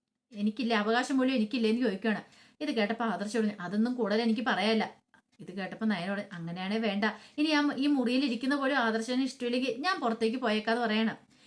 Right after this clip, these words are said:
ഇത് കേട്ടപ്പോ ആദർശ് പറഞ്ഞു, "അതൊക്കെ നിന്റെ ഇഷ്ടം. നീ ഇരിക്കുവോ കിടക്കുവോ എന്ത് വേണം ചെയ്തോ.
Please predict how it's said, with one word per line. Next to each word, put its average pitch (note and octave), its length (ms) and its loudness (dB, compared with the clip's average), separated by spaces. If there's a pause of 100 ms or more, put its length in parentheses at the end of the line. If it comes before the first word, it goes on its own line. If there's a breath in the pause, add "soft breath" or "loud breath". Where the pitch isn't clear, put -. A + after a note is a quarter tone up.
(160 soft breath)
ഇത് D4+ 80 -4
കേട്ടപ്പോ C4 300 0
ആദർശ് G#3+ 320 0
പറഞ്ഞു, A3+ 180 -2
"അതൊക്കെ A3 320 -2
നിന്റെ C#4 260 2
ഇഷ്ടം. B3+ 260 0 (160)
നീ C4+ 80 2
ഇരിക്കുവോ A3 540 0
കിടക്കുവോ A#3 460 0
എന്ത് D4+ 240 2
വേണം B3 280 2
ചെയ്തോ. G3+ 300 0